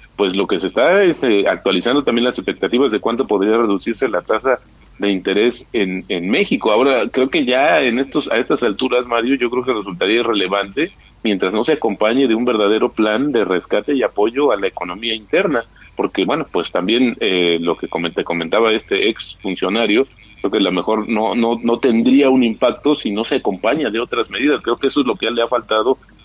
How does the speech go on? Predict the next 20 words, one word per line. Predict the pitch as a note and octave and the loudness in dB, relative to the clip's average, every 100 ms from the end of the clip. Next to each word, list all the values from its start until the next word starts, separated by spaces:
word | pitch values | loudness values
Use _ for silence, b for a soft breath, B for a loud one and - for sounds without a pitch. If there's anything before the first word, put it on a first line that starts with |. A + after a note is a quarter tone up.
| b | b
a | F#2+ | -4
México. | F#2+ A2+ C#3 C3+ D#3+ | 0 0 0 0 0
Y | - | 0
por | - A#2 | 0 2
ahí | D#3 | 2
te, | D3 | 2
también | C3 B2+ C#3+ | 2 2 0
te | E3 | -2
comentaría, | A#2+ G#2+ A2+ B2 C3+ | 0 0 2 2 2
Mario, | C3+ C3+ D3 | 2 4 2
que | A#2+ | 2
estarán | G#2 G#2+ A2 C3+ | -2 0 0 2
por | C3+ A2 | 0 2
dar, | A#2+ A#2 | 0 0
por | A2+ G#2 | -2 0
anunciar | G2+ G2+ C#3 C3 B2 | 0 -2 0 0 0
dentro | A2 F#2+ G#2 | -2 0 0
de | F#2+ | 0
muy | G2+ D3+ | 0 0
poco, | D#3+ C#3+ - C3 E3 | 0 0 0 0 -2